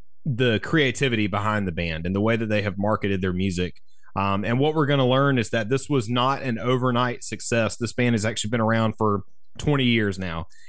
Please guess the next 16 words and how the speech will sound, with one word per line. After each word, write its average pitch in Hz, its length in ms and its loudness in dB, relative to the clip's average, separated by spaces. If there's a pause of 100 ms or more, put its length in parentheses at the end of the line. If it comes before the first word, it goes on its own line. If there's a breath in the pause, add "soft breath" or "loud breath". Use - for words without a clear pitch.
And, 101 320 0
uh, 101 380 0
I, 113 500 0
I 110 140 -2
had 104 180 -2
no 120 220 2
idea. 117 360 2
I 143 180 0
knew 165 280 2
about 170 340 0
them, 143 340 0
but 147 280 -4
in 165 200 2
the 160 80 4
midst 160 480 0
of 139 220 0